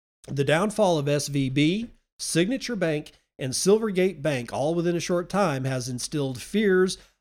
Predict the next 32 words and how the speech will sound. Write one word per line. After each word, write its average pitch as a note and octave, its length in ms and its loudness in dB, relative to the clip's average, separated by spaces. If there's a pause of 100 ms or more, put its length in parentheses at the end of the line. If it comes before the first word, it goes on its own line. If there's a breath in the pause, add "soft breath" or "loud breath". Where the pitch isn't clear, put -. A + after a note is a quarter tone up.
(140)
of C3+ 140 0
another C#3+ 320 0
two F#3 300 0
thousand F3 460 0
and D#3 120 0
eight-like B2 480 -6
financial A#2 500 -8
crisis. D3+ 540 -4 (400)
While B2+ 180 -2
policymakers E3+ 840 0
continue E3 500 0
to A3+ 180 -4
assure F3 360 -2
the C#3+ 120 -6
public C#3 500 -2 (380 soft breath)
that C#3 160 0
they D3 140 2
are C3 120 -2
working D#3 400 -2
on C3+ 140 -2
a A2 40 -6
recovery F3 500 0
plan, C3+ 440 -2
with B2 160 -8
the F#2 80 -14
Biden F#3+ 320 -2
administration D#3+ 640 -4
announcing B2+ 460 -6
measures D3 320 -4
to A2+ 120 -12
protect C3+ 400 -8
depositors, F3+ 680 -2